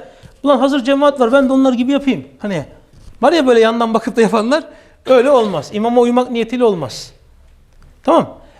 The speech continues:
Ama ne yaparsa Allahu Ekber deyip imama niyet ederse otomatikmen imamın namazına geçmiş olur. Kendi eski kıldığı namazı terk etmiş olur. Peki. İnşallah anlaşıldı.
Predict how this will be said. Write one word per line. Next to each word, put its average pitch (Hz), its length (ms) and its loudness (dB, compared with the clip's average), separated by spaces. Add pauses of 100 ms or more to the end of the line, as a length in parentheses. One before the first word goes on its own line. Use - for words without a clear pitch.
Ama 262 180 0
ne 302 80 0
yaparsa 302 580 -2
Allahu 262 460 2
Ekber 240 380 -2
deyip 220 160 -8
imama 285 240 2
niyet 262 200 2
ederse 240 280 0
otomatikmen 294 540 -2
imamın 277 340 4
namazına 262 380 2
geçmiş 233 400 -2
olur. 123 320 -12 (760)
Kendi 247 300 -2
eski 254 480 -2
kıldığı 214 300 -4
namazı 240 340 -2
terk 202 240 -2
etmiş - 280 -14
olur. 127 280 -18 (3500)
Peki. 160 400 -2 (2750)
İnşallah 254 320 2
anlaşıldı. 247 680 0